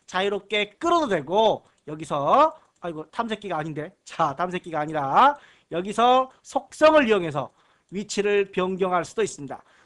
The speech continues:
또 작업 표시줄의 내용 형태 보면은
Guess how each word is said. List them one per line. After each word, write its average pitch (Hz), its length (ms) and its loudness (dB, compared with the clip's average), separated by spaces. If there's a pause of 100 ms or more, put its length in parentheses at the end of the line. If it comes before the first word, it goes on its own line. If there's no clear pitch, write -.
또 302 320 6
작업 247 340 2
표시줄의 262 640 2 (180)
내용 202 480 4
형태 - 260 -6
보면은 196 420 2